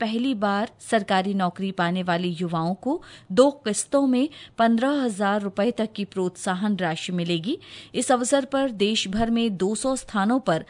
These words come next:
समानांतर क्षेत्रीय कार्यक्रम भी आयोजित किए जाएंगे। राज्य में जयपुर सहित सात स्थानों पर इन विशेष कार्यक्रमों का आयोजन किया जाएगा।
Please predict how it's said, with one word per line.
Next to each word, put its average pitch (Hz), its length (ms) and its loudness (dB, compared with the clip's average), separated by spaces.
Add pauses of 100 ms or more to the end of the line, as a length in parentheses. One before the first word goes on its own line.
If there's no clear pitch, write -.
(220)
समानांतर 226 840 2
क्षेत्रीय 233 680 0
कार्यक्रम 196 500 0
भी 196 300 -2
आयोजित 175 560 -2
किए 175 300 -2
जाएंगे। 180 440 0 (340)
राज्य 220 380 4
में 247 180 2 (160)
जयपुर 202 440 2
सहित 233 440 -2 (260)
सात 254 460 2
स्थानों 240 520 0
पर 156 280 -4 (240)
इन 233 160 4
विशेष 233 520 -2
कार्यक्रमों 214 640 0
का - 260 -2
आयोजन 185 520 0
किया 196 340 0
जाएगा। 165 400 -2